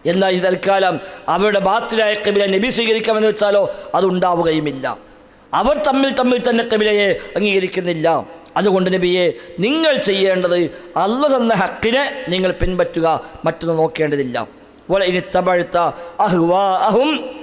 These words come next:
മിൻ ബഅദി മാ ജാഅക മിനൽ ഇൽമി." അതിനാൽ ശരിയായ അറിവ് വന്നു കിട്ടിയ ശേഷം അവരുടെ ഇച്ഛകളെ നിങ്ങൾ പിൻപറ്റുന്നുവെങ്കിൽ "ഇന്നക ഇദൽ ലമിനൽ ളാലിമീൻ."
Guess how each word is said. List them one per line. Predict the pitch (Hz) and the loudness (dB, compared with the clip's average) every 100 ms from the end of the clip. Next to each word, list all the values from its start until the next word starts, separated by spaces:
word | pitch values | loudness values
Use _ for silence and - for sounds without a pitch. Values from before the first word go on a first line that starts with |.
| - - | -14 -4
മിൻ | 180 180 | -2 0
ബഅദി | 170 190 185 180 | -2 -2 0 0
മാ | 170 165 | 0 0
ജാഅക | 160 170 - 170 165 | 0 0 -2 -4 -4
മിനൽ | 156 151 - | -2 -4 -4
ഇൽമി." | 156 139 135 131 - | -4 -4 -6 -8 -4
അതിനാൽ | 185 190 185 175 160 - - | 0 2 2 0 -2 -6 -12
ശരിയായ | - 175 220 240 226 208 208 170 | -6 -2 0 0 2 0 0 0
അറിവ് | 196 220 262 302 330 - - - - - | 0 0 0 0 -2 -6 -16 -18 -20 -6
വന്നു | 160 196 220 208 | -2 0 0 0
കിട്ടിയ | 202 196 - 190 | -2 -6 -2 -2
ശേഷം | 190 - 247 247 262 269 208 - - - - - | 0 0 2 2 2 0 -2 -8 -14 -18 -20 -4
അവരുടെ | 151 175 240 262 | -2 2 2 2
ഇച്ഛകളെ | 233 254 - 311 277 254 220 - - - | 0 -2 0 0 2 2 0 -2 -6 -8
നിങ്ങൾ | 151 208 214 202 | -2 0 2 0
പിൻപറ്റുന്നുവെങ്കിൽ | 196 208 240 233 220 220 208 202 196 214 269 277 208 - - - - | -2 0 0 2 0 0 0 2 2 2 2 0 -2 -6 -18 -14 -6
"ഇന്നക | 170 180 175 170 | -2 0 0 -2
ഇദൽ | 170 170 165 160 | -2 0 0 0
ലമിനൽ | 165 165 160 151 | 0 0 0 0
ളാലിമീൻ." | 151 147 147 147 147 143 143 139 135 | 0 0 -2 -4 -4 -4 -4 -4 -6